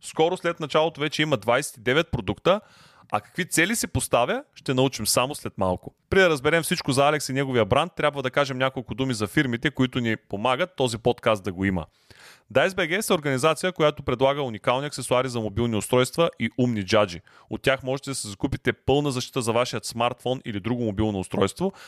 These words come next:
а с код ИЛЧЕВ ползвате десет процента отстъпка при покупка онлайн. Jump B G са бизнес, на който може да се доверите, ако имате нужда от бърз и надежден хостинг за вашият сайт. Те предлагат специално оптимизиран хостинг за онлайн магазини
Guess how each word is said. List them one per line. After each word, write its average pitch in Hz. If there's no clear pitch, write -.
а -
с -
код 175
ИЛЧЕВ 185
ползвате 131
десет 110
процента 165
отстъпка 156
при 117
покупка 139
онлайн. 95
Jump 185
B 180
G 180
са -
бизнес, 180
на 135
който 160
може 151
да -
се -
доверите, 123
ако 135
имате 139
нужда 135
от 92
бърз 156
и -
надежден 117
хостинг 127
за 104
вашият 101
сайт. 98
Те 147
предлагат 139
специално 117
оптимизиран 165
хостинг 160
за 120
онлайн 131
магазини 117